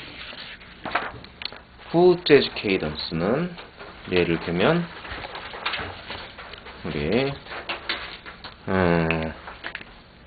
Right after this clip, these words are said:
만약에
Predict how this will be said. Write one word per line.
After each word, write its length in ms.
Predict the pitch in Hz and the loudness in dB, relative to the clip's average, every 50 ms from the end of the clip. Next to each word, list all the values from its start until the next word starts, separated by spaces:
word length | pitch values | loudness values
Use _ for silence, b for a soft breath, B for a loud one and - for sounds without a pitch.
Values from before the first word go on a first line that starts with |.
| - B B B B B B B B B B B B B B B B - - - - B B B B B 1077 B B B B B B B B B - - - - - - - - - - - - - - - - - - B B B B B B B B B - - - | -20 B B B B B B B B B B B B B B B B -20 -20 -20 -16 B B B B B -12 B B B B B B B B B -20 -20 -20 -20 -20 -20 -20 -20 -20 -20 -20 -20 -20 -20 -20 -20 -20 -16 B B B B B B B B B -20 -12 2
만약에 720 | 85 92 104 120 127 117 107 101 117 143 160 165 175 175 | 6 8 8 10 8 8 6 6 6 6 8 8 6 4